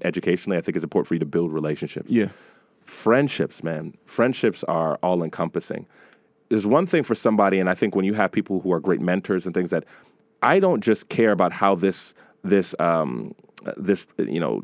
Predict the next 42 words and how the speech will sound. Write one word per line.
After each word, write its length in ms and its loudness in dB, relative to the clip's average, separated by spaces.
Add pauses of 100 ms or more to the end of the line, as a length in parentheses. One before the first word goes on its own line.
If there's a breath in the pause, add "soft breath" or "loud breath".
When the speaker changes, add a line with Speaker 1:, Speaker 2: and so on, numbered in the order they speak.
(140)
Speaker 1:
tempor-, 460 0
you 120 2
know, 60 0
this 220 -6
temporary, 880 2 (280 loud breath)
uh, 320 2
transaction 580 0
could 140 -4
work 240 0
for 180 0
us 200 -6
right 180 -2
now, 400 -8
Speaker 2:
Mm-hmm. 220 -2 (160)
Speaker 1:
or 160 4
this 180 2
business 420 0
that 120 0
can 100 -4
work 140 -2
right 80 -2
now. 160 -6 (480 soft breath)
Friendships 500 2
say, 240 2
"I 140 2
care 320 2
about 360 0
you, 560 0
the 160 -4
now." 540 -2 (300 soft breath)
It's 140 0
kind 160 2
of 120 2
like, 300 2
you 60 2
know, 160 2
the 120 2
was 380 2
and 100 0
is 220 2
and 100 0
is. 140 0